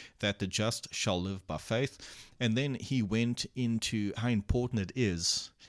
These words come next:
to hear the preached word, and he shared a lot of awesome scriptures. While he was preaching under that anointing, man, I saw something that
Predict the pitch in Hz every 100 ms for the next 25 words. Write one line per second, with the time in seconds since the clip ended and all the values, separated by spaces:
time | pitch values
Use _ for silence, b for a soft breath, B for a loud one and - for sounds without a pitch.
0 | B - 127 95 98 127 120 90 - 117
1 | 101 - 95 92 71 - 107 95 117 120
2 | - 131 120 120 - 117 95 104 120 98
3 | 113 107 95 - - - - - - B
4 | B B B - 170 202 135 120 101 -
5 | 135 127 123 110 123 104 98 101 87 113
6 | 110 73 90 113 107 - 107 - - 135
7 | 117 - 95 87 82 85 - _ B B
8 | B _ 113 101 90 -